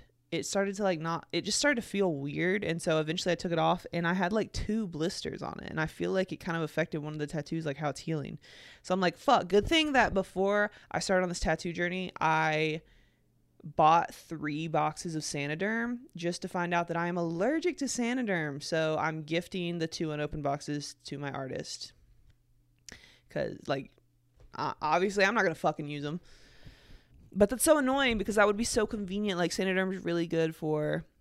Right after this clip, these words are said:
like, it, the healing process of a tattoo. Like, if it's, you know, if it's under clothes, like,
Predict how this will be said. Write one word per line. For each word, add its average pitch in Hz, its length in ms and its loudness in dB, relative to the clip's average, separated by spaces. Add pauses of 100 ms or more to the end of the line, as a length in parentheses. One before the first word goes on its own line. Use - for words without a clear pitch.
(1300)
like, 151 680 -2 (1080)
it, 151 260 -6
the 180 80 0
healing 208 300 2
process 202 340 4
of 196 80 4
a 175 60 4
tattoo. 190 460 2
Like, 165 260 4
if 165 220 0
it's, - 200 -4
you 180 80 0
know, 156 280 2
if 170 180 2
it's - 180 -2
under 151 220 2
clothes, 160 640 4
like, 160 240 2